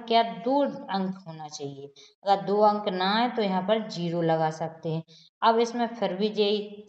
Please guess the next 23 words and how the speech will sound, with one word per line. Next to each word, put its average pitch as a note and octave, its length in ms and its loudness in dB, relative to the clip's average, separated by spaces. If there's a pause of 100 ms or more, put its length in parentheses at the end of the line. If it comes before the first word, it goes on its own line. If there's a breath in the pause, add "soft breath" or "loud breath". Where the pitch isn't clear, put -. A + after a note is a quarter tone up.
(200)
ए, G#3 180 0
ट्रिक G#3 360 0
रहेगी, F#3 500 0 (580)
एक C#4 360 0
अंक F#3+ 260 2
बढ़ा D3+ 340 2
के D3+ 220 -8
यानी F#3 460 0 (200)
तीन A3+ 380 0
और F#3+ 200 -2
चार F3 320 2
का F3+ 120 -4
multiply E3 540 -4
करेंगे E3 460 -4
तो - 180 -8
कितना E3 360 -4
आ D#3+ 40 2
जाएगा, D#3+ 360 0
बारह। C3 520 -4 (640 loud breath)
इसी F#3 200 -2
प्रकार G3+ 300 2
सात G3 580 0
या G#3+ 280 4